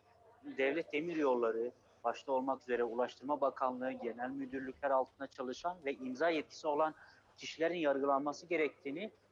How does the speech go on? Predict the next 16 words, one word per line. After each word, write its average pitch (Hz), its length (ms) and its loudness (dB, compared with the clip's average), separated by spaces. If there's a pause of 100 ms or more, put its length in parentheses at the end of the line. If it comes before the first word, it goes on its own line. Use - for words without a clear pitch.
(200)
bu 202 200 2
haliyle 139 340 2
yargılama 135 500 0
yapıldığı 139 360 -6
halde 139 560 0 (320)
adaletin 135 460 2
sağlanamayacağını 143 920 0 (100)
ve, 170 240 4 (420)
e, 139 280 2
gerçek 135 460 0
adaletin 147 400 0
sağlanması 151 680 0
için - 220 -16 (120)
öncelikle 131 500 -4
iddianamenin 143 720 -2
geri 143 360 2